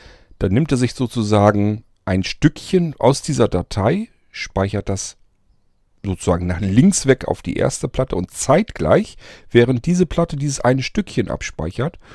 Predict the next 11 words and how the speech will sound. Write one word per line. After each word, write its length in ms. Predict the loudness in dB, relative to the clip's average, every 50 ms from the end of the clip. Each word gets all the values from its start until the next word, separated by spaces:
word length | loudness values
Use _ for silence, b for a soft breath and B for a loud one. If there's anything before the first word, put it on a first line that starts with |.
| B B B B B B B
speichert, 720 | B -10 0 4 6 6 6 4 0 -2 -4 -4 -8 -8
äh, 240 | -2 0 0 0 0 -2
gibt 300 | -4 -4 -6 -4 0 0
er 220 | 2 2 0 0 -4
den 260 | -4 0 0 0 2
nächsten 380 | 0 -2 -4 -4 -6 -6 -6 -2
Block 280 | 0 0 0 0 -2
dieser 240 | -4 -2 0 0 0
Datei 500 | 0 0 -2 -2 -4 -4 -4 -4 -6 -6
an 240 | -8 -6 -4 -4 -4
den, 200 | -4 -4 -6